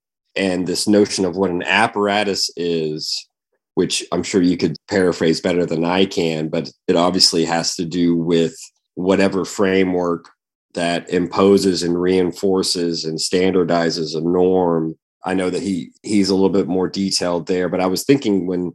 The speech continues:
when Coop was talking about how apparatuses,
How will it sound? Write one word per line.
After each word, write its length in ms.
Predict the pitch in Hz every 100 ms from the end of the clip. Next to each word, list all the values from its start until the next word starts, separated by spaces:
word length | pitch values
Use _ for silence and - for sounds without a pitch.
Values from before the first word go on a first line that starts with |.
| _
when 460 | - 78 87 92 87
Coop 220 | - 127
was 160 | 95 -
talking 380 | 92 87 90
about 480 | 85 82 82 80 - _ _
how 580 | - 95 92 90 90 76 -
apparatuses, 1120 | 104 110 110 101 101 95 104 95 87 -